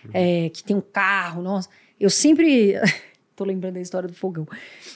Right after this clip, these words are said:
Speaker 2: Eu sempre, eu,
Speaker 1: Vai
Speaker 2: eu
Speaker 1: ter
Speaker 2: sou
Speaker 1: que
Speaker 2: muito
Speaker 1: contar,
Speaker 2: pé no
Speaker 1: né?
Speaker 2: chão. E eu também, eu, eu sou muito, muito administradora do meu dinheiro e eu também reparo muito como as pessoas lidam com o dinheiro.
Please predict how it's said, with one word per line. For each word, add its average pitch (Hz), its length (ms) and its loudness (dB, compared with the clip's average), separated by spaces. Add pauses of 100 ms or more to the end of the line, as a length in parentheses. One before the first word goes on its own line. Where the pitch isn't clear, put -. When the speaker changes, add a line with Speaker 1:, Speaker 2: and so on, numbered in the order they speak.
Speaker 2:
Eu 202 120 2
sempre, 233 1300 2 (300)
eu, 220 180 6
Speaker 1:
Vai 233 80 2
Speaker 2:
eu 226 40 -2
Speaker 1:
ter 254 60 0
Speaker 2:
sou 277 40 2
Speaker 1:
que 262 60 8
Speaker 2:
muito 311 120 8
Speaker 1:
contar, 320 140 2
Speaker 2:
pé - 40 4
no - 60 4
Speaker 1:
né? - 20 2
Speaker 2:
chão. 196 440 4 (480)
E 208 140 6
eu 233 80 8
também, 240 800 4
eu, 226 180 6
eu 220 80 4
sou 233 180 2
muito, 254 320 4
muito 269 200 4
administradora 247 600 4
do 202 60 0
meu 208 80 2
dinheiro 220 240 4
e 262 40 4
eu - 20 2
também 254 200 4
reparo 247 320 2
muito 254 200 4
como 294 120 -2
as 294 120 0
pessoas 294 340 0
lidam 277 220 2
com 277 80 -4
o 277 40 0
dinheiro. 226 400 2